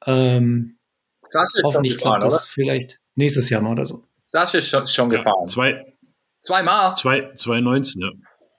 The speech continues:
Speaker 3: Nee, zweitausendneunzehn.
Speaker 2: Oh, zweitausendneunzehn.
Speaker 3: Also es hat sich so angefühlt, als wenn ich zweimal gefahren wäre, ja. Weil da, das,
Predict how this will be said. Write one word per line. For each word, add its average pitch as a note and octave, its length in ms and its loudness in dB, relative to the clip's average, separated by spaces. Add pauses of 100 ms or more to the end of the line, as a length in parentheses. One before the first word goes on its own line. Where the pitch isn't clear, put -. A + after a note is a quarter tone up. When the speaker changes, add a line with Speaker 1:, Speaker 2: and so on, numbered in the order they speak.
(200)
Speaker 3:
Nee, B2+ 380 0
zweitausendneunzehn. C#3 1160 0 (360)
Speaker 2:
Oh, B2 60 2
zweitausendneunzehn. D3 680 -2
Speaker 3:
Also C#3+ 120 2
es B2+ 60 -4
hat F#3 120 -4
sich G3 120 2
so E3+ 80 0
angefühlt, D#3+ 480 0
als B2+ 320 0
wenn B2+ 140 2
ich A#2 120 0
zweimal G#2+ 340 2
gefahren F#2+ 340 0
wäre, F#2 220 2
ja. - 240 0
Weil G#2 140 0
da, A#2 120 0
das, A2 260 -2